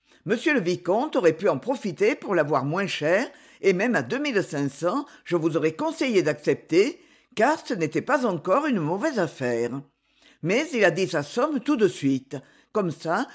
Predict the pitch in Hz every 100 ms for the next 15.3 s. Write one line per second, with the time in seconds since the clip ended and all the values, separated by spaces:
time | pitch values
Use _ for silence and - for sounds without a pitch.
0 | - 175 175 147 294 269 247 185 156 190
1 | 160 139 147 - 135 - 165 254 - -
2 | - 185 - 156 - 311 226 214 160 180
3 | 151 147 156 269 285 165 139 208 320 320
4 | 294 - 160 131 123 127 127 131 - _
5 | _ _ _ - 180 180 156 147 269 294
6 | 302 226 139 127 262 269 - 156 139 120
7 | 147 254 302 147 226 330 285 208 165 233
8 | 180 127 123 123 135 143 _ _ _ _
9 | - 190 - 160 277 - - - 208 202
10 | 165 139 233 311 233 147 143 160 202 302
11 | 302 220 - 247 135 143 135 143 _ _
12 | _ _ _ - 135 254 151 123 - 240
13 | 180 139 143 220 294 320 - _ 196 170
14 | 151 185 302 233 - 302 302 208 - 143
15 | 131 131 147